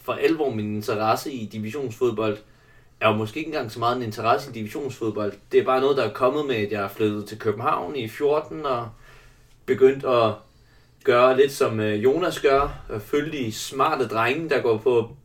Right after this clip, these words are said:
Tingbjerg Ground og ser Brønshøj. Og der har jeg da særlig en, øh, erindring om, og igen, det er ikke engang så meget en fodboldkamp, men det første lokalopgør, jeg har haft med Frem, hvor det, man tager en bus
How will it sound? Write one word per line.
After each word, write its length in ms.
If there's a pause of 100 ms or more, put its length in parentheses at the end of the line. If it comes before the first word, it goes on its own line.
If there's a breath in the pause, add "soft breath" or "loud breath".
(100)
Tingbjerg 440
Ground 340
og 300
ser 160
Brønshøj. 540 (400 soft breath)
Og 80
der 60
har 200
jeg 100
da 60
særlig 460
en, 60
øh, 280 (100)
erindring 460
om, 160 (200)
og 120
igen, 280
det 80
er 60
ikke 100
engang 260
så 80
meget 180
en 60
fodboldkamp, 680
men 240 (340)
det 100
første 340
lokalopgør, 800
jeg 120
har 140
haft 340
med 400 (100)
Frem, 220 (680 soft breath)
hvor 220
det, 280
man 180
tager 160
en 160
bus 480